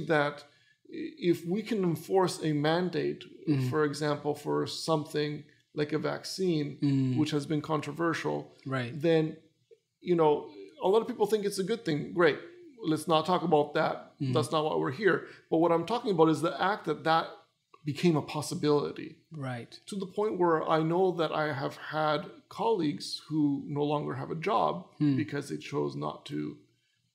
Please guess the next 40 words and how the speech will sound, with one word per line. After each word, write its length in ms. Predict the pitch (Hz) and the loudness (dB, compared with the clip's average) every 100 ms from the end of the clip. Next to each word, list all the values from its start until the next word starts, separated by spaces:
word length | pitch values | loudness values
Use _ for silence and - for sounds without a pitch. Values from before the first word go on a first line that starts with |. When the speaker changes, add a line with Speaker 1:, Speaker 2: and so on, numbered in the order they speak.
| - | -10
Speaker 1:
to 60 | 143 | -8
take 360 | 139 202 233 - | -6 -6 -6 -10
that, 220 | - - 151 | -14 -12 -6
right? 220 | 151 - - - | -6 -6 -12 -12
Speaker 2:
Hmm. 140 | - 127 | -6 -4
Speaker 1:
So 200 | 120 180 160 - - _ _ | 2 4 4 0 -10 _ _
if 420 | - 240 262 - - | -6 -4 -4 -10 -14
something 400 | - 220 226 208 | -6 -4 0 2
like 260 | 190 160 160 | 4 2 0
that 280 | 180 147 147 - - _ _ | 2 2 0 -8 -20 _ _
can 200 | - 175 | -2 0
be 120 | 160 151 | 0 -2
done, 480 | 170 175 139 139 - _ _ _ _ - 147 | 2 2 2 -2 -12 _ _ _ _ -4 0
then 160 | 170 | 0
that 140 | 202 240 | 0 0
is 180 | 196 | -2
just 360 | - 190 196 - - | 2 2 2 -4 -4
a 80 | 156 | -2
sign 380 | - 165 190 | -2 0 0
of 80 | 165 | 0
things 260 | 165 180 175 | 0 0 -2
to 100 | - | -6
come. 560 | - 175 175 139 143 - | -6 -2 0 0 -4 -8
Speaker 2:
That's 280 | 139 127 - | -8 -6 -6
right. 200 | 120 117 | -4 0
Speaker 1:
You 100 | 156 | 2
know, 160 | 160 | 2
because 460 | 180 185 185 170 - - - 175 | 0 0 2 2 0 -14 -2 2
that 160 | 233 254 | 2 2
is 420 | 208 208 220 196 - | 2 2 0 -2 0
an 120 | 170 | 2
authority 500 | 147 - 185 196 190 | 0 2 4 4 2
flexing 560 | - 170 190 - 202 165 | -4 -4 -6 -4 -2 0
a 80 | |
power, 680 | 151 - 180 190 151 143 139 - | -2 -4 0 4 4 2 -6 0
Speaker 2:
Mm. 420 | 151 139 131 123 - _ _ 165 | 2 4 2 -4 -10 _ _ -2
Speaker 1:
and 140 | 165 | 0
it's 160 | 165 - | -2 -6
a 40 | - - | -8 -8
test. 460 | 233 165 - - | -8 -8 -10 -12